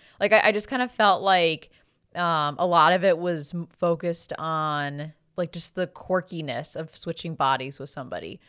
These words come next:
and, like, you know, trying to keep their life together, um, while, you know, trying to figure all this shit out and, like, the notes they were leaving each other and the dates they were setting up, you know, and all that kind of stuff.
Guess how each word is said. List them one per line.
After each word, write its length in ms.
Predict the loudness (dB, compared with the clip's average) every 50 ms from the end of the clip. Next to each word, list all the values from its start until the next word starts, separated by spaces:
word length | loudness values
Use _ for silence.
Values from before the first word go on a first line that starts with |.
| _ _ _ _ _
and, 140 | -6 -4 -2
like, 300 | 0 0 0 -2 -2 -4
you 80 | -6
know, 60 | -6 -6
trying 480 | -6 -6 -2 0 0 0 0 -2 -6
to 100 | -8 -12
keep 240 | -12 -10 -10 -10 -6
their 160 | -4 -4 -4 -2
life 400 | 0 0 0 0 0 -2 -8 -10
together, 680 | -6 -4 -2 0 0 0 0 0 0 0 -2 -6 -8 _ _ _ _ _ _ -8
um, 600 | -6 -4 -4 -2 -4 -4 -6 -8 -10 -14 -16 -16 _
while, 640 | -2 2 4 4 6 6 4 4 2 0 -2 -4 -6
you 80 | -8 -8
know, 180 | -8 -8 -8 -8
trying 160 | -8 -10 -10
to 60 | -10
figure 220 | -10 -8 -4 -2
all 160 | -2 -2 -2 -2
this 140 | -4 -6
shit 200 | -8 -6 -4 -2
out 280 | 0 2 4 4 4 2
and, 80 | 0 -2
like, 180 | -8 -12 -10
the 80 | -6 -2
notes 240 | -2 -2 -2 0 0
they 140 | 0 2
were 100 | 2 2
leaving 260 | 0 0 -2 -4 -6 -8
each 200 | -8 -8 -4 -2
other 260 | -2 0 0 -2 -2
and 140 | -4 -6 -8
the 80 | -6
dates 320 | -2 -2 -2 -2 -2 -4 -4
they 100 | -2 -2
were 80 | -2
setting 300 | -2 -2 -4 -4 -2 -2
up, 180 | -4 -4 -4 _ -12
you 100 | -12 -8
know, 160 | -6 -6 -4 -6
and 100 | -4 -4
all 120 | -2 0 0
that 140 | 0 0 -2
kind 160 | -6 -10 -10 -10
of 60 | -10
stuff. 340 | -6 -4 -4 -4 -4 -6